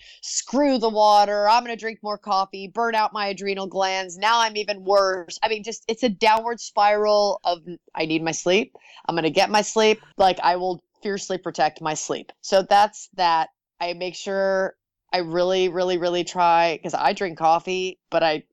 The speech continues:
try to be very reasonable about it, but I drink a ton of water.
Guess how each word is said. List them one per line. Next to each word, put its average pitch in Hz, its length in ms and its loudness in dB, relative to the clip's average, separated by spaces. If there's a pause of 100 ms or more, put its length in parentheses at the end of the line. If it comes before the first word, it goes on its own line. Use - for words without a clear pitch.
try 160 180 0
to - 80 -8
be 160 140 -4
very 160 240 -2
reasonable 160 420 0
about 160 240 4
it, 156 120 -2
but 151 100 0
I 151 80 0
drink 151 180 -2
a 151 80 -2
ton 156 240 0
of 151 80 -2
water. 143 460 2